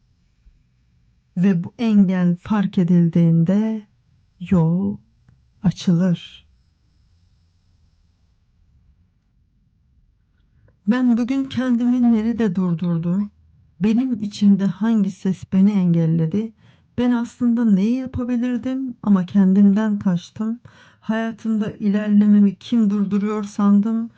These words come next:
Dışarıdaki kişi değilse beni durduran kimdi? İşte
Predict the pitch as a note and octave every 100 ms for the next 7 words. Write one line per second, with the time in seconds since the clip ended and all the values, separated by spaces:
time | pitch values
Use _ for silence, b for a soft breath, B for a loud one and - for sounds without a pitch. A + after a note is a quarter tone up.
0 | b b - G#3 A3 A3 G3+ G3+ G3 F3+
1 | - G3+ F3+ G#3+ G3 F3+ G3 G#3 A3+ -
2 | _ _ _ G#3 F#3+ F3 G3 F#3+ E3 E3+
3 | F#3 A#3 C4 B3+ _ - G3+ E3 D#3+ E3+
4 | - _ _ _ _ _ _ - G3+ -
5 | F#3 D#3+